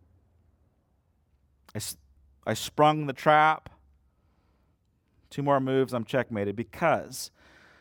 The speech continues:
I have a king, but I have no idea where he's at. And we do this all the time. Life is busy, amen?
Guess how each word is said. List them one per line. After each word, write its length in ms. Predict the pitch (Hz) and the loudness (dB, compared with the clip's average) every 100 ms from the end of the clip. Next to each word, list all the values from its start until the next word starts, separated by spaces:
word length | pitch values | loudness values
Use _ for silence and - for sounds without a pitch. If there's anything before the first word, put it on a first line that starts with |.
| _ _ _ _ _ _ | _ _ _ _ _ _
I 80 | 110 | 0
have 240 | 151 190 | 6 6
a 80 | 156 | 4
king, 480 | - 135 123 156 165 _ _ | -2 -4 -4 -6 -12 _ _
but 100 | - | 0
I 100 | 135 | 2
have 200 | 185 123 | 4 2
no 220 | 104 127 160 | 2 2 2
idea 260 | 156 165 | 0 0
where 140 | 151 151 | 0 -2
he's 180 | 160 | 0
at. 380 | 156 135 82 - _ _ _ _ _ _ _ _ - | 2 2 0 -12 _ _ _ _ _ _ _ _ -6
And 100 | 143 | -4
we 80 | 160 | -2
do 160 | 202 | -2
this 180 | 190 175 | -2 -2
all 160 | 151 147 | -4 -6
the 80 | 135 | -8
time. 440 | 160 131 - - _ _ _ _ _ - - | -10 -10 -12 -20 _ _ _ _ _ -20 -8
Life 300 | 127 156 208 | 4 4 4
is 140 | 143 107 | -4 -10
busy, 500 | - 113 87 71 73 - | -4 -4 -4 -14 -20 -12
amen? 500 | 113 120 131 160 | -8 -4 -4 -4